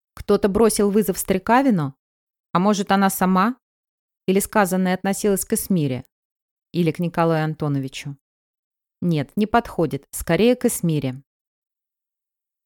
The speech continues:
Проклятые деньги. Из-за них подозреваешь любого, кто может быть рядом. Любого из родственников и родных. Ой, как же прав был папаша Маркс, которого мы ещё успели пройти.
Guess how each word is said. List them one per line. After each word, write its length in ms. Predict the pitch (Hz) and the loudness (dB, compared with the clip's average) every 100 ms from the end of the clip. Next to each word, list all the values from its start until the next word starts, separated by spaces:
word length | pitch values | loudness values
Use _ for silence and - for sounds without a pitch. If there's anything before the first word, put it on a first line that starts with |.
| _ | _
Проклятые 600 | - 175 - 233 262 233 | -4 -2 2 2 2 0
деньги. 560 | 190 170 170 143 131 131 _ _ - | 0 0 0 0 -4 -10 _ _ -8
Из-за 240 | 180 160 220 | -4 2 2
них 180 | 262 | 2
подозреваешь 640 | - 170 185 202 247 233 - | 0 -2 0 2 4 2 2
любого, 420 | 233 220 247 160 | 0 4 4 4
кто 180 | - 190 | 0 -2
может 320 | 190 175 160 | 0 -2 -2
быть 180 | 160 175 | -4 0
рядом. 420 | 185 147 127 120 - _ _ _ | 2 2 -2 -8 -12 _ _ _
Любого 480 | 156 160 214 262 196 | -4 0 2 4 2
из 120 | 165 | 2
родственников 640 | 175 262 - 185 170 165 175 | 2 0 0 -4 -4 -2 0
и 40 | |
родных. 480 | 190 190 180 135 - _ _ _ _ _ _ _ _ | 0 2 0 -2 -8 _ _ _ _ _ _ _ _
Ой, 180 | 175 160 | 0 2
как 240 | - 247 | 2 2
же 120 | 254 - | 2 2
прав 360 | 220 214 185 | 4 2 2
был 160 | 165 165 | 0 0
папаша 480 | 180 175 175 - 165 | 0 2 0 0 0
Маркс, 440 | 180 247 - - | 2 2 0 -4
которого 460 | - - 196 165 175 | -2 0 0 2 2
мы 160 | 180 | 2
ещё 240 | 180 - 180 | 0 0 -2
успели 380 | 175 - 175 | 0 0 2
пройти. 600 | 165 170 180 - - 123 | 2 0 0 -2 -8 -8